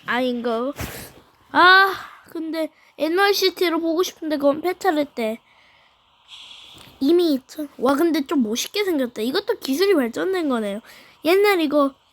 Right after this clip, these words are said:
S, 일단 알사륙은 네모 모양밖에 안 됐었는데 이제는 동그라미 모양 이렇게 되네요. 이천십팔 년부터 이렇게 됐다는데 사실인가요?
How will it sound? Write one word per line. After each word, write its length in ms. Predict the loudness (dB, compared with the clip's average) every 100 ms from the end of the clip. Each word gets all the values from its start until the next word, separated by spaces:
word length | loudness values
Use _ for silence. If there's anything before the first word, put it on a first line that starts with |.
| _ _ _
S, 240 | -8 -8 -12 -20 -14
일단 280 | -2 0 0 0
알사륙은 640 | 2 2 2 2 2 0
네모 300 | 0 2 2
모양밖에 500 | 4 4 2 0 -2
안 160 | -4 -4
됐었는데 440 | -8 -4 -4 -4
이제는 720 | -6 -4 0 2 2 2 2 0
동그라미 440 | 0 2 2 2
모양 160 | 0 -2
이렇게 300 | -2 -4 -4
되네요. 600 | -4 -4 -4 -4 -6 -10 _ -20 -20 -20 -12
이천십팔 580 | -4 -2 -2 -4 0 2
년부터 320 | 2 0 0
이렇게 280 | 0 0 -6
됐다는데 640 | -6 -8 -6 -6 -8 -10 -14 _
사실인가요? 720 | -16 -4 -2 -2 -2 -4 -6